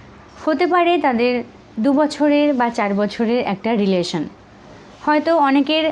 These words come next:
দশ বছর পরেও কিন্তু বিবাহ হয়, অনেকের বিশ বছরের সম্পর্কের পরেও কিন্তু বিবাহ হয়। তো এই যে এতগুলো বছর একসাথে সম্পর্কটা, সম্পর্কের মধ্যে থাকে, অনেকে বলে কি, "আমাদের কি ফিজিক্যালি হওয়াটা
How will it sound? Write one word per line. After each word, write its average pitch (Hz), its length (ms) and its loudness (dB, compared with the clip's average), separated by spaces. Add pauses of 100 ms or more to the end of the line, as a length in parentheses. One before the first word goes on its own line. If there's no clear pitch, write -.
(120)
দশ 247 260 0
বছর 277 360 -2
পরেও 226 360 0
কিন্তু 254 220 0
বিবাহ 180 400 -2
হয়, 165 280 -6 (440)
অনেকের 247 420 0
বিশ 233 300 0
বছরের 302 440 0
সম্পর্কের 262 640 -2 (120)
পরেও 226 360 0
কিন্তু 285 240 0
বিবাহ 185 500 -2
হয়। 196 200 -6 (1120)
তো 392 400 2 (200)
এই 285 160 2
যে 339 120 2
এতগুলো 277 540 2
বছর 233 460 0
একসাথে 240 720 -2
সম্পর্কটা, 208 640 -2 (580)
সম্পর্কের 220 480 0
মধ্যে 202 320 0
থাকে, 170 480 -4 (800)
অনেকে 277 320 2
বলে 226 480 0
কি, 262 220 0
"আমাদের 233 340 0
কি 285 160 0
ফিজিক্যালি 247 480 -2
হওয়াটা 214 340 -2